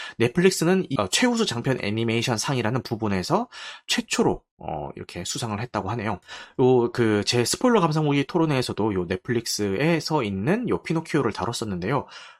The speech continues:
너무너무 잘 맞는 작품입니다. 이거 아직 안 보신 분 계신다면은 넷플릭스에서 꼭 한번 보시길 바라겠고요.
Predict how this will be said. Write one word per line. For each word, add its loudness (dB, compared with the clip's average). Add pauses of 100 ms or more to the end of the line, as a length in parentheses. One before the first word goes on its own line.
너무너무 2
잘 -2
맞는 -2
작품입니다. -4
이거 -2
아직 0
안 0
보신 -4
분 -4
계신다면은 -4
넷플릭스에서 -6
꼭 -6
한번 0
보시길 -2
바라겠고요. -2